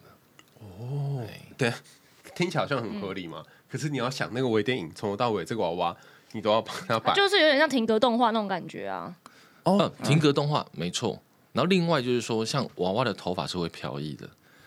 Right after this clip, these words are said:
Speaker 1: 那比如说我们就会用那种高帧数的这种摄影的方式，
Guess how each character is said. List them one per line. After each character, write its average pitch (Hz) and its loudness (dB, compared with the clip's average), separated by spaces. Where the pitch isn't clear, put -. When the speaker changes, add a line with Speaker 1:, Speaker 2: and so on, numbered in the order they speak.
Speaker 1:
那 131 -2
比 92 -4
如 87 -6
说 104 -2
我 92 0
们 73 -4
就 82 -6
会 87 -2
用 82 -2
那 85 -8
种 69 -10
高 95 -4
帧 85 -6
数 82 -6
的 73 -8
这 69 -10
种 76 -8
摄 80 0
影 62 -10
的 62 -12
方 69 -12
式， 67 -6